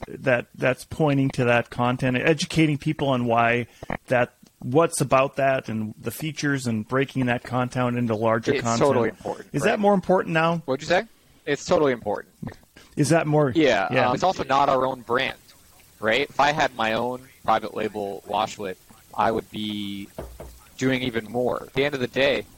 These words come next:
Speaker 2: at the end of the day, I have thousands of codes, and I get information from vendors, and then I can use, like, a software like Computer to get more information from vendors. But I can't,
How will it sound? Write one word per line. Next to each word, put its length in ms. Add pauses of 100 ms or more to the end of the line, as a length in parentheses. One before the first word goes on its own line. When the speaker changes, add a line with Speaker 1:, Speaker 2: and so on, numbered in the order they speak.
(800)
Speaker 2:
at 80
the 80
end 100
of 100
the 60
day, 100
I 100
have 200
thousands 520
of 120
codes, 440 (120)
and 140
I 40
get 220
information 540
from 180
vendors, 580
and 140
then 140
I 60
can 180
use, 340 (160)
like, 140
a 40
software 360
like 120
Computer 460
to 400
get 160
more 260
information 520
from 160
vendors. 500 (600)
But 320
I 60
can't, 340